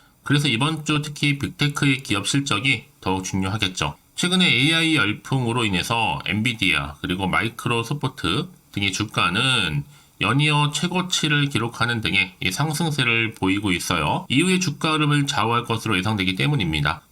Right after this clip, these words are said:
그래도 또 다행인 거는요, 어제 미국 증시가 그래도 크게 상승해줘서 오늘 코스닥 반등이 나오지 않을까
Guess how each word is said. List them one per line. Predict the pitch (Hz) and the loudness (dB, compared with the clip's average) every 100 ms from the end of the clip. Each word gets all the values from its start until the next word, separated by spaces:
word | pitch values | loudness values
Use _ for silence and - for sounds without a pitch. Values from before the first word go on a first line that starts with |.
| - | -4
그래도 | 147 175 | 0 2
또 | 180 147 | 0 2
다행인 | 139 147 147 | 2 4 4
거는요, | 135 113 120 | 2 0 0
어제 | 92 80 110 170 | 0 0 0 0
미국 | 131 127 | 0 -2
증시가 | 143 107 127 143 87 90 90 85 | -2 0 0 0 2 4 2 2
그래도 | 107 107 101 | 0 0 -2
크게 | - 143 147 | -4 0 2
상승해줘서 | 147 185 185 185 160 147 82 - 143 | 2 0 0 2 0 0 0 0 0
오늘 | 120 143 | 4 2
코스닥 | 151 185 - 170 165 | 2 -2 0 0 0
반등이 | - 101 127 147 143 | 0 0 2 4 4
나오지 | 110 101 107 117 | 2 0 0 0
않을까 | 92 80 98 95 107 101 | 2 2 0 0 -4 -4